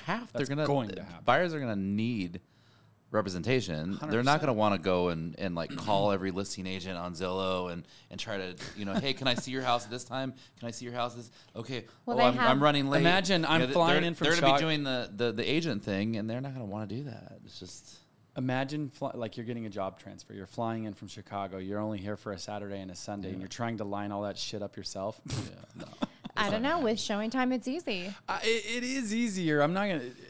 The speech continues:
Speaker 2: It, it's not. But I mean, you don't know the area. Part of, like, what you get with an agent, especially in a relocation, is that agent's knowledge of the marketplace and all the other
Speaker 3: Yeah.
Speaker 2: things that are going on.
Speaker 1: And
Speaker 2: I mean,
Speaker 1: what happens when, when you go and show houses?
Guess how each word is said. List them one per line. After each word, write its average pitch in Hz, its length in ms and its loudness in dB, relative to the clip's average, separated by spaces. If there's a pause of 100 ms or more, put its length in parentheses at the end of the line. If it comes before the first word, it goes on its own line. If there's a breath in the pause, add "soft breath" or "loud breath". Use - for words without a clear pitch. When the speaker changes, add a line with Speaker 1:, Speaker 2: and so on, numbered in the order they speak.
(200)
Speaker 2:
It, 156 200 -2
it's 165 240 0
not. 202 340 2
But - 100 0
I 131 60 4
mean, 139 160 4
you 139 100 0
don't 180 200 4
know 165 180 4
the 156 140 0
area. 113 340 0
Part 196 300 -2
of, 226 160 -8
like, 143 220 0
what 131 220 -2
you 139 200 -2 (100)
get 117 320 -2
with 110 240 -4
an 117 80 -2
agent, 139 320 0
especially 208 520 -4
in 117 80 -4
a 113 40 -2
relocation, 117 1000 -6
is 117 440 -2 (100)
that 117 300 0
agent's 127 420 -2
knowledge 117 540 0
of 127 120 2
the 160 80 0
marketplace 165 760 -4
and 123 180 -4
all 147 220 -2
the 185 160 -4
other 220 100 0
Speaker 3:
Yeah. 233 60 -2
Speaker 2:
things 190 200 -10
that 202 80 -10
are 196 60 -8
going 202 220 -6
on. - 100 -4
Speaker 1:
And 160 100 2
Speaker 2:
I - 20 2
mean, 165 120 0
Speaker 1:
what 196 220 4
happens 160 600 0
when, 120 500 -2 (140)
when 113 200 0
you 113 100 0
go 120 180 0
and 117 100 0
show 110 260 -2
houses? 101 840 -4